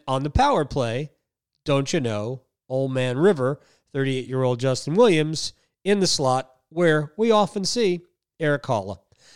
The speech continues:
So, uh, great play. Teravainen, uh, with a, uh, with a, uh, wasn't really a shot. We can t-,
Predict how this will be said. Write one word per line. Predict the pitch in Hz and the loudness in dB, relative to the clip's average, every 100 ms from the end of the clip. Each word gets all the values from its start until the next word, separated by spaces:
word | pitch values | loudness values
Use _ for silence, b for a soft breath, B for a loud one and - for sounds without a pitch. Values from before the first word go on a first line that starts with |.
| b | b
So, | - - 135 131 127 | -6 0 2 2 2
uh, | 123 123 | 0 0
great | 143 214 202 | 4 4 4
play. | 156 147 139 | 2 2 2
Teravainen, | - 175 165 151 151 147 143 139 b b b - | 2 2 2 2 0 0 -2 -4 b b b -6
uh, | 135 135 131 131 | -2 0 0 -2
with | 139 135 | -2 0
a, | 131 131 127 123 | 2 2 0 -2
uh, | 120 120 113 113 - | -2 -2 -4 -6 -10
with | 139 120 | -8 -6
a, | 110 107 _ _ - | -6 -10 _ _ -16
uh, | 98 117 _ _ _ _ _ _ _ _ _ 359 294 | -16 -18 _ _ _ _ _ _ _ _ _ _ -6
wasn't | 175 220 151 135 | 2 2 2 -2
really | 131 110 | -2 -2
a | 107 | -4
shot. | - 127 101 104 | -2 -2 -4 -6
We | 139 | -10
can | 123 120 | -8 -8
t-, | 117 | -6